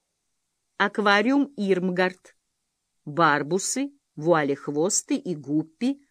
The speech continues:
поедающие своих детенышей. Ирмгард Зайферт и я одного года рождения. К концу войны нам было по семнадцать, но мы были взрослыми. Чтобы не мешало нам сблизиться за рамками профессии,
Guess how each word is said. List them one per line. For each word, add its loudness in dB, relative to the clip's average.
поедающие -2
своих -4
детенышей. -6
Ирмгард 4
Зайферт -2
и -4
я 2
одного 0
года 0
рождения. -2
К -20
концу 0
войны 2
нам 0
было 2
по -6
семнадцать, -2
но 2
мы 4
были 0
взрослыми. -2
Чтобы 0
не 6
мешало 4
нам 2
сблизиться -2
за 2
рамками -2
профессии, -2